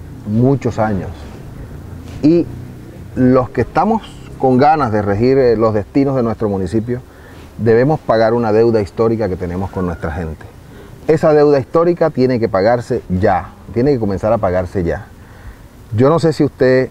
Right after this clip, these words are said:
eh, ha recorrido los espacios de San Juan, usted ha recorrido los corregimientos,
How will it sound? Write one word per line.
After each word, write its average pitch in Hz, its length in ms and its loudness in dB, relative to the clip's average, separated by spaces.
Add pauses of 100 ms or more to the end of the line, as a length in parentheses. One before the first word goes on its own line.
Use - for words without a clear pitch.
(140)
eh, 95 380 0
ha 123 160 2
recorrido 120 840 0
los 107 240 0
espacios 113 640 -2
de 104 180 0
San 95 200 -6
Juan, 117 340 0
usted 101 220 -4
ha 107 80 0
recorrido 104 500 -2
los 101 140 -4
corregimientos, 104 840 -2